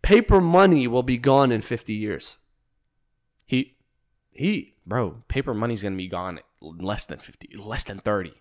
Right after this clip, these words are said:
Speaker 1: You think so?
Speaker 2: Are you dead ass? Bro.
Speaker 1: You really?
Speaker 2: Yes. For
Speaker 1: Bro,
Speaker 2: sure.
Speaker 1: paper money's been around forever.
Speaker 2: It doesn't matter.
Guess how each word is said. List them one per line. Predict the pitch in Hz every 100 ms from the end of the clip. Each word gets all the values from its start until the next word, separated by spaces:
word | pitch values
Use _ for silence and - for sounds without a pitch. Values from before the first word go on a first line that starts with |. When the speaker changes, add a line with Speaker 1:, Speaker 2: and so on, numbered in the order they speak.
| _
Speaker 1:
You | _ -
think | 131
so? | - 370 427 -
Speaker 2:
Are | 196
you | 123
dead | 143 117
ass? | 104 131 180 - _ _ _ _ _ _ _ -
Bro. | 156 156 98 - _ _ _ _ _ 123
Speaker 1:
You | 151
really? | 175 269 - - _
Speaker 2:
Yes. | - 156 269 - - - _ _ -
For | - - 180
Speaker 1:
Bro, | 165
Speaker 2:
sure. | - - 220 254
Speaker 1:
paper | 220 294 302
money's | 247 294 214
been | 214
around | 202 202 196
forever. | 180 196 320 190 90
Speaker 2:
It | 139 143
doesn't | 185 180 -
matter. | 147 208 254 131 -